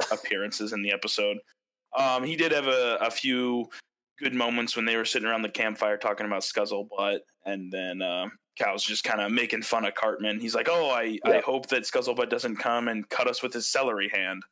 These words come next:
Speaker 2: <laughs>
Speaker 1: Um,
Speaker 2: That's
Speaker 1: and
Speaker 2: true.
Speaker 1: that's
Speaker 2: I
Speaker 1: like,
Speaker 2: forgot about that.
Speaker 1: right, and,
Speaker 2: You're
Speaker 1: like,
Speaker 2: right.
Speaker 1: tho-, that was, like, like, those two moments were really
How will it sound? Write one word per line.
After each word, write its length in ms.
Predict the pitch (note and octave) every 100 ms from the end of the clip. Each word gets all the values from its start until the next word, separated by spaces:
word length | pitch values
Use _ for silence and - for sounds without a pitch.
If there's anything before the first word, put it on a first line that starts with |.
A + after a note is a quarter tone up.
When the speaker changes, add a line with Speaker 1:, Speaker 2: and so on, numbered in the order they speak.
| -
Speaker 2:
<laughs> 460 | - D#3 - -
Speaker 1:
Um, 500 | B2 B2 G#2+ G2+ F#2+
Speaker 2:
That's 200 | B2+ C3
Speaker 1:
and 80 | D#3+
Speaker 2:
true. 100 | E3
Speaker 1:
that's 120 | D3 A2
Speaker 2:
I 40 |
Speaker 1:
like, 80 | C3+
Speaker 2:
forgot 260 | D#3 D3+ D#3
about 300 | A2 G2 -
that. 220 | F#2+ F#2 _ _
Speaker 1:
right, 240 | E3+ E3+ C#3+
and, 100 | D3+
Speaker 2:
You're 80 | C#3+
Speaker 1:
like, 40 |
Speaker 2:
right. 60 | C3
Speaker 1:
tho-, 160 | E3 D#3
that 160 | D#3+
was, 180 | E3 C#3
like, 380 | C#3 B2+ - - - -
like, 160 | C3
those 220 | C3+ D#3+ -
two 180 | -
moments 360 | D3 B2+ B2+ A#2+
were 80 | A2+
really 440 | A#2 A#2 A#2 A2